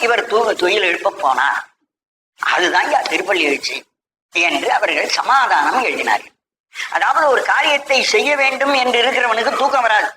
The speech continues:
காரியத்தை செஞ்சு முடிச்சு விட்டா அப்புறம் தூங்கலாம். ஒரு வீட்டுல திருமணம் நடக்குதுன்னு வச்சுக்கோ, திருமணம் நடக்கிற வரல அவன் ராவா பால கண்ணு முழிக்கிறான்.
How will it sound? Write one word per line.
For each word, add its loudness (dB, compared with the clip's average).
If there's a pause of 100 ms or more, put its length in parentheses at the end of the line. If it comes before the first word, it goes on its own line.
(680)
காரியத்தை 0
செஞ்சு -2
முடிச்சு 0
விட்டா 0 (800)
அப்புறம் 0
தூங்கலாம். 0 (1300)
ஒரு 2
வீட்டுல 0
திருமணம் 0
நடக்குதுன்னு 2
வச்சுக்கோ, 0
திருமணம் 0
நடக்கிற 0
வரல 4
அவன் 2
ராவா 4
பால 2
கண்ணு 0
முழிக்கிறான். 2